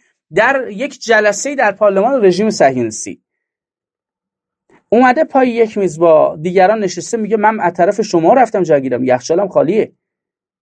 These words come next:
دارش، از طرف اینا رفتی جنگیدی، نگفته بودی روز اول یخچال تو باید پر بکنه؟ اگه گفته بودی یه فکری برات می‌کرد.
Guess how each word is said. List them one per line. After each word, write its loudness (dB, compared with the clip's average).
دارش، 2
از -2
طرف 2
اینا 2
رفتی 0
جنگیدی، -2
نگفته 0
بودی -2
روز -6
اول 2
یخچال -2
تو -8
باید 0
پر -4
بکنه؟ -8
اگه 2
گفته 0
بودی -2
یه 2
فکری -2
برات 2
می‌کرد. -4